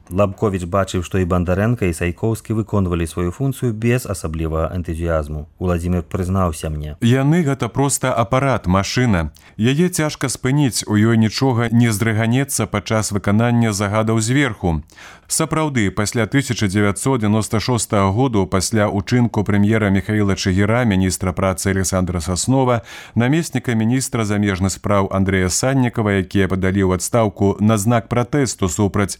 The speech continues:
Speaker 2: фальшывага рэферэндуму, што зацвярджаў бязмежную ўладу Лукашэнкі, ніхто з гэтага апарату гучна не сыходзіў. Лукашенка можа думаць, што дастаткова мець такую вертыкаль, такіх пракурораў і суддзяў, ды два палкі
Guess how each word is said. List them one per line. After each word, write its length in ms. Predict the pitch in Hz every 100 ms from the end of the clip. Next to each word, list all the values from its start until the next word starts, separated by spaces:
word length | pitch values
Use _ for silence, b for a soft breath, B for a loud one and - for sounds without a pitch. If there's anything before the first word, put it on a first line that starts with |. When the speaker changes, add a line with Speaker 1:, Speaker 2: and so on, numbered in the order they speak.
| B
Speaker 2:
фальшывага 720 | - 107 - 127 104 92 95 95
рэферэндуму, 720 | - 123 156 143 147 139 123 B B B
што 240 | - 135
зацвярджаў 640 | 127 123 120 110 123 123 104
бязмежную 560 | 120 113 123 104 117
ўладу 400 | 113 117 113 110
Лукашэнкі, 720 | 110 113 110 117 110 104 107 - B -
ніхто 480 | 117 120 - 160 165
з 80 | 117
гэтага 320 | 117 107 98
апарату 560 | 98 101 135 139 131 113
гучна 400 | 95 117 - 107
не 160 | 101 90
сыходзіў. 640 | 107 107 98 87 90 85 B B 107
Лукашенка 720 | 110 113 - 127 117 110 107
можа 340 | 113 113 98 104
думаць, 400 | 123 143 101 87
што 240 | - 107
дастаткова 720 | 101 98 113 - 160 156 139
мець 320 | 131 127 - -
такую 400 | 107 127 120 104
вертыкаль, 640 | 98 - 92 123 131 117
такіх 480 | 101 92 117 104 -
пракурораў 640 | - - 117 135 131 120
і 160 | 107 101
суддзяў, 560 | - 147 131 120 113 - B B 104
ды 160 | 127
два 240 | 117 143 147
палкі 480 | 123 107 92 117